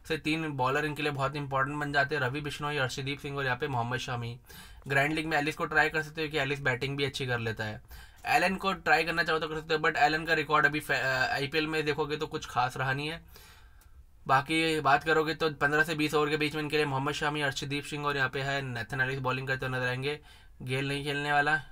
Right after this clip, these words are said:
बाकी यहाँ पे एक प्लेयर अवेलेबल है यहाँ पे, अ, just मैंने पूरी लिस्ट नहीं लिखी पंजाब की, और just क्योंकि पंजाब ज़्यादा चेंज मुझे लगता करेगी नहीं, तो यहाँ पे, अ, मुझे लगता है कि पॉसिबल प्लेइंग इलेवन ये रहने वाली है। इंपॉर्टेंट प्लेयर के बारे में बात करें,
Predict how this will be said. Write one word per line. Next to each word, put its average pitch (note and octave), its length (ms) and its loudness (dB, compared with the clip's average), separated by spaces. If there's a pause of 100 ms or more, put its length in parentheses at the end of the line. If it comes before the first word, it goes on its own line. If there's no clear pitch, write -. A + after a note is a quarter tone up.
(220)
बाकी A#2+ 320 -4
यहाँ B2 140 0
पे B2+ 340 -4
एक A#2 120 -12
प्लेयर B2+ 200 -4
अवेलेबल B2 420 -2
है - 0 -
यहाँ A#2+ 160 2
पे, C3 160 -6 (540)
अ, A#2+ 140 0
just C3+ 280 -4
मैंने C#3+ 180 2
पूरी D3 200 0
लिस्ट D3 260 -2
नहीं D#3 100 -2
लिखी D3+ 200 -2
पंजाब C#3+ 320 -2
की, D#3+ 180 -8 (140)
और B2+ 200 -4
just C3 160 -4
क्योंकि C#3+ 380 -4
पंजाब C3+ 380 -2
ज़्यादा C3+ 180 2
चेंज C3+ 180 -4
मुझे C3+ 140 -4
लगता C3 260 -4
करेगी B2 360 -2
नहीं, C#3 180 -6 (520)
तो B2+ 60 -8
यहाँ B2 120 0
पे, C3 340 -2
अ, B2 520 -6
मुझे B2+ 160 -4
लगता C3+ 240 -4
है C3 60 -4
कि C#3 60 -6
पॉसिबल C3+ 360 -2
प्लेइंग C3 280 -6
इलेवन B2+ 240 -2
ये B2 140 -2
रहने C3 220 -2
वाली C3 200 -2
है। C#3+ 260 -4
इंपॉर्टेंट C3 420 -2
प्लेयर C#3+ 160 -4
के C#3+ 60 -4
बारे C#3 120 0
में C#3 80 -2
बात C3+ 200 0
करें, D#3+ 220 -2